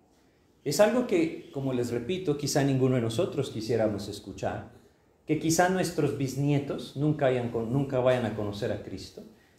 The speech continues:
Realmente no sabemos si Dios nos va a dar tanto tiempo. Pero lo que vamos es esto, e-, es decir, hay una necesidad hoy de apropiar algo. Y lo mejor que nosotros podemos apropiar de esto que estamos contemplando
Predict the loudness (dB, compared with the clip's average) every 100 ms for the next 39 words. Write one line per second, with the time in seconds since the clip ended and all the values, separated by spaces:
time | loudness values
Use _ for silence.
0 | -12 -2 0 0 0 0 0 0 -2 -2
1 | -4 -6 -6 -4 -4 -6 -4 -2 -2 -4
2 | -10 -10 -12 -12 -12 -10 -12 -16 -20 _
3 | _ _ _ _ 2 4 4 4 4 2
4 | 0 -2 -4 -4 -6 -6 -6 -6 -6 -6
5 | -2 0 0 -2 -2 -4 -6 -12 -20 -20
6 | -20 -6 -2 0 2 2 2 2 0 2
7 | 4 6 6 6 4 0 -2 -8 -4 0
8 | 0 0 -2 -6 -12 -20 _ _ _ _
9 | _ _ _ -2 2 4 4 2 0 0
10 | 0 0 0 0 -2 0 -2 -2 -2 -6
11 | -2 0 0 -2 -4 -4 -6 -2 2 2
12 | 0 -6 -6 -4 -4 -6 -6 -4 -4 -6
13 | -8 -8 -8 -8 -2 0 -2 -4 -10